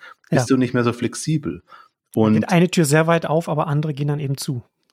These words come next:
Speaker 1: Ja, und ich glaub, das ist noch der Vorteil und, äh, ich habe jetzt die Liste nicht, welche Investoren, ähm, Farmi da an Bord hat, aber ich glaube, da ist kein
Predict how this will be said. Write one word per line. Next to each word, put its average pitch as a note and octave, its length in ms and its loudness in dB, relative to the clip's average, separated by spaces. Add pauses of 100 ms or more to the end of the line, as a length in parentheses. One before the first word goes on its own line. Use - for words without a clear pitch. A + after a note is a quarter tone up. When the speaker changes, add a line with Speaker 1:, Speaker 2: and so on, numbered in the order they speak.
(120)
Speaker 1:
Ja, B2 460 2
und A2+ 240 0
ich - 120 -10
glaub, B2+ 200 0
das - 140 -2
ist C3+ 160 -4
noch C3+ 160 0
der - 180 2
Vorteil C#3+ 1040 -2
und, B2 400 0 (120)
äh, - 80 -4
ich - 200 -6
habe C#3+ 120 0
jetzt C#3 100 -8
die C3+ 60 4
Liste C3+ 380 2
nicht, C3+ 440 -2 (260)
welche A#2+ 440 0
Investoren, A2+ 800 0 (400)
ähm, G#2+ 300 0
Farmi B2+ 440 2
da F#2 180 0
an F#2 200 -6
Bord F#2 360 -4
hat, A#2+ 340 -2
aber G#2 140 -2
ich A2 140 -6
glaube, A2+ 280 0
da - 80 0
ist - 380 -6
kein A#2 640 0